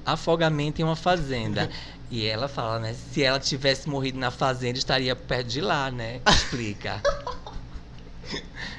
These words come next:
Speaker 1: É isso, né?
Speaker 2: E perdeu a paciência, né? Estaria por lá, né? É isso. O relato da mulher de branco e calça jeans apertada, é só isso.
Speaker 1: Nem pra usar um vestido é que tá caro tecido hoje em dia, né?
Speaker 2: Deixa eu ver aqui. Aí tem o próximo,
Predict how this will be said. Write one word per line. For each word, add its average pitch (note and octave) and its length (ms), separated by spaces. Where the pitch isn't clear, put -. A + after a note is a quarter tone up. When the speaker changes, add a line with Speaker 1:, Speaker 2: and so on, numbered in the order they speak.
Speaker 1:
É D#3 80
isso, A#3+ 300
né? - 280
Speaker 2:
E C4 140
perdeu G3+ 440
a G#3 60
paciência, G#3 800
né? D#3 120
Estaria F#3+ 300
por D4 280
lá, F#3+ 220
né? D3 300
É E4 140
isso. E3+ 360
O E3 40
relato E3 340
da E3+ 140
mulher D#3+ 440
de D#3+ 100
branco D#3 380
e - 20
calça E3 300
jeans D3+ 200
apertada, C#3+ 720
é C3+ 260
só E3 220
isso. B2 240
Speaker 1:
Nem B2 120
pra D#3+ 100
usar F3 140
um F3+ 80
vestido E3 360
é D#3+ 60
que D#3+ 120
tá E3+ 140
caro D3+ 240
tecido B2 420
hoje A#2 160
em A#2 40
dia, A2 320
né? G#2 220
Speaker 2:
Deixa E3+ 280
eu D#3 40
ver C#3+ 240
aqui. B2+ 260
Aí C3 140
tem C3+ 180
o G#3+ 60
próximo, B2+ 600